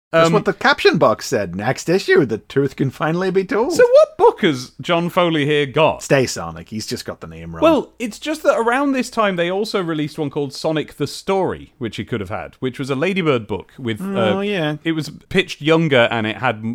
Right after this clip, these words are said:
Speaker 2: it was mostly illustrations. And I remember, I seem to remember that they tackled Kinterball by only showing you the back of his legs.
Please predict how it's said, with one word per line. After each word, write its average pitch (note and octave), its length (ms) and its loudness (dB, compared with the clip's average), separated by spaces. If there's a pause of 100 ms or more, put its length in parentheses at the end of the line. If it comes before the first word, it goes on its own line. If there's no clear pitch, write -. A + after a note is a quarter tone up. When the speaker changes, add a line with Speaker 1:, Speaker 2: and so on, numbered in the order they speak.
Speaker 2:
it B2 60 -2
was A#2 120 -4
mostly B2 400 0
illustrations. G#2 720 -4 (340)
And C#3+ 100 0
I D3 40 6
remember, D3 360 6
I C3 120 0 (100)
seem A3 280 2
to E3 60 0
remember G#2+ 260 0
that G#2 220 -2 (120)
they A#2 300 0
tackled C#3 500 -4
Kinterball A#2+ 420 -2
by G2+ 200 0
only A2+ 220 -2
showing A2 300 -2
you G#2 160 -2
the G#2 80 -6
back A2+ 240 -4
of G#2+ 80 -6
his G#2 160 -8
legs. G#2 400 -4